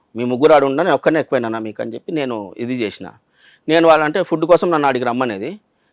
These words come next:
నేను వాళ్ళ ఇంటికి పోయేటోని కాదు. నేను హోటల్లో తినేసేసి నా పని నేను చేసుకునేటోని.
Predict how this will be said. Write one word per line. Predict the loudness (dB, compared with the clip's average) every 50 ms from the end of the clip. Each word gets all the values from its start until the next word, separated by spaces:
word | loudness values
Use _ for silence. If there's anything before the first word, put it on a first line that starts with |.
| _ _
నేను | -2 2
వాళ్ళ | 2 4 4 2
ఇంటికి | 2 0 2
పోయేటోని | 2 2 2 0 -2 -4 -4
కాదు. | -6 -8 -10 -12 -14 -18 _ _ _ _ -10
నేను | -6 -6 -4
హోటల్లో | -2 -2 0 0 0 0 0
తినేసేసి | 0 -2 -4 -6 -6 -6 -6 -8 -8 -6
నా | -4 -2 -2
పని | 0 0 -2 -2
నేను | -2 -4 -4 -4
చేసుకునేటోని. | -4 -4 -4 -6 -8 -8 -8 -8 -12 -14 -16 -20